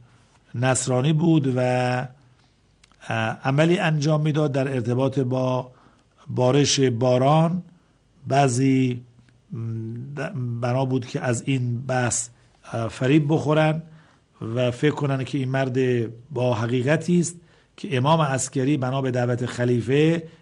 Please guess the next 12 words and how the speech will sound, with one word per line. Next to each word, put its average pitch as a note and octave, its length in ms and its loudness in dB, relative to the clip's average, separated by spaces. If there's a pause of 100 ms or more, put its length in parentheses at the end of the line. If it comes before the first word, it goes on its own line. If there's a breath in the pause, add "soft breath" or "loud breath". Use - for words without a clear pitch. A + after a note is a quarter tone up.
(160)
نقشهٔ C3 500 0
این E3 280 2
مرد D3 280 -2
رو C#3+ 260 0
برملا B2+ 560 0
کرد D#3 340 -2
و - 20 -2
روشن B2+ 440 -2
کرد C#3+ 260 -2
و B2+ 80 -4
واضح A#2 360 -2
کرد D3+ 420 -2